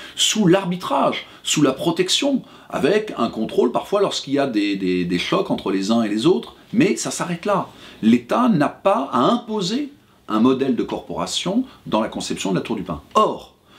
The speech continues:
dans le fascisme italien, dans le nazisme, euh,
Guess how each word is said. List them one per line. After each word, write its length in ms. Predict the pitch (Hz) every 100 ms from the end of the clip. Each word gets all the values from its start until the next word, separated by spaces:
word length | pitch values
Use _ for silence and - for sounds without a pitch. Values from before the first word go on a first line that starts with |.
| - - -
dans 120 | 170
le 60 | 214
fascisme 440 | 180 - 156 -
italien, 580 | 117 104 107 143 214 262 - -
dans 220 | - 175
le 80 | 196
nazisme, 840 | 165 147 135 131 - - 98 87 - - - -
euh, 840 | 92 87 85 82 80 78 73 69